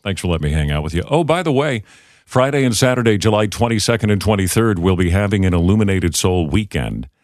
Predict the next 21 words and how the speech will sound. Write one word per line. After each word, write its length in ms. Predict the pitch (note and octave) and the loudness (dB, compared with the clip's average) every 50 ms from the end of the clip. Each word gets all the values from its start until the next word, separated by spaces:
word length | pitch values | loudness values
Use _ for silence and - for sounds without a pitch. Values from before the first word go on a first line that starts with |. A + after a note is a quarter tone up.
| _ _ _ - | _ _ _ -8
in 200 | - B1+ C2 C#2+ | -6 -4 -2 0
Noblesville, 680 | E2 F#2+ G2 G2 G#2 G2+ E2 D2+ F#2+ F#2 F#2 F#2+ - | 0 0 0 0 -2 -2 -2 0 0 0 0 0 -2
Indiana. 680 | - E2+ F2 E2+ E2 D2 D2 D2+ D#2 C2+ A1+ - - - _ _ _ _ _ _ _ _ | -2 -4 -2 -2 -2 -2 -2 -2 -2 -2 -4 -6 -10 -14 _ _ _ _ _ _ _ _
Yeah, 160 | G#2 B2 C3 | 0 0 2
we'll 140 | A2+ F#2+ G2 | 2 2 2
be 120 | F2 G2+ - | 2 0 2
leading 300 | G#2 A2+ A#2 A#2 G#2+ G#2+ | 2 2 2 2 2 2
you 100 | G#2 G2+ | 0 2
through 220 | - A#2+ A2+ G#2 | 2 2 2 4
a 40 | G2+ | 4
weekend 280 | G#2 A2 G2 A#2+ G#2 | 2 2 2 0 0
of 80 | G2+ F2+ | 2 2
awareness 640 | F2 E2 E2+ F#2 G#2 A#2 A#2+ B2 B2 - - - - - _ _ _ _ _ | 2 2 2 2 2 0 0 0 -2 -2 -4 -6 -8 -14 _ _ _ _ _
about 240 | - - D#2+ D#2 C2 | -6 -2 -2 -2 0
how 180 | C#2+ G2 F#2+ F#2 | 0 0 -2 -2
to 320 | F2 - G#2+ G2 F2+ F#2 | -2 0 0 0 2 0
understand 520 | - A2 A2 A2 G#2 F#2+ - A2+ G2+ F#2+ F2+ | 0 0 0 0 -2 -2 -2 -2 -2 0 0
our 100 | D#2+ D2 | -2 -2
thoughts 420 | - - A2 A2 A2 - - - | -2 -2 -2 -2 -2 -2 -4 -4
and 100 | F2 D#2+ | -2 -2
emotions 760 | D#2+ E2+ F#2+ G#2 G2 - A#2+ B2+ B2 A#2 - - - - | 0 0 0 -2 -2 -4 -4 -6 -4 -6 -6 -8 -10 -12